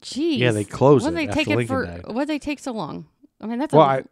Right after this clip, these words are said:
Speaker 2: I think they were like, fucking, the president
Speaker 1: it's
Speaker 2: got
Speaker 1: like
Speaker 2: killed
Speaker 1: a hundred
Speaker 2: there.
Speaker 1: years, though.
Speaker 2: They're probably, "We can't fucking do a show there. Who wants to go to it?"
Speaker 1: I guess.
Speaker 2: Um,
Speaker 1: I think they tear it down then or something.
Speaker 2: Also that same day,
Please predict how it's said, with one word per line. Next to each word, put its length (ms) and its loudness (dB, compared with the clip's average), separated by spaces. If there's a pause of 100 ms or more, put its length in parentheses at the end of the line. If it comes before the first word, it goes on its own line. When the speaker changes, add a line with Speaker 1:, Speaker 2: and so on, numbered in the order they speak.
(100)
Speaker 2:
I 80 -4
think 140 0
they 80 6
were 80 6
like, 160 2
fucking, 260 -8
the 80 -2
president 400 2
Speaker 1:
it's 80 4
Speaker 2:
got 100 0
Speaker 1:
like 140 -10
Speaker 2:
killed 280 8
Speaker 1:
a 40 2
hundred 120 4
Speaker 2:
there. 60 -2
Speaker 1:
years, 300 -2
though. 320 -4 (300)
Speaker 2:
They're 80 -8
probably, 280 2
"We 60 -12
can't 160 -4
fucking 300 -6
do 200 0
a 160 -2
show 360 -8
there. 380 -12 (100)
Who 140 0
wants 400 0
to 40 -18
go 220 0
to 160 0
it?" 160 -20 (520)
Speaker 1:
I 140 -12
guess. 480 -12 (760)
Speaker 2:
Um, 540 -4
Speaker 1:
I 880 -20
think 140 -14
they 100 -6
tear 280 -10
it 60 -14
down 220 -8
then 160 -10
or 140 -12
something. 300 -18 (1900)
Speaker 2:
Also 300 6
that 160 6
same 260 2
day, 340 2